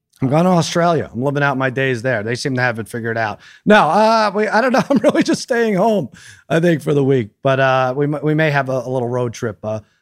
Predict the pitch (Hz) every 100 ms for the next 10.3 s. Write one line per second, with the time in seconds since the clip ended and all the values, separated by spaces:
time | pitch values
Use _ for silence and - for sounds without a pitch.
0 | _ 131 143 127 117 110 107 131 139 -
1 | 131 127 127 - 165 - 175 - 165 160
2 | 151 135 139 - 143 139 135 135 131 123
3 | 127 123 113 - 147 - 131 113 - 170
4 | 170 233 254 - _ _ _ _ 143 139
5 | 135 127 127 123 - _ 156 190 233 277
6 | 240 226 269 269 175 190 185 170 185 -
7 | 170 165 147 175 175 - 160 175 180 117
8 | 92 135 147 131 139 127 127 120 110 -
9 | 110 101 110 120 110 110 - 107 104 131
10 | 120 131 117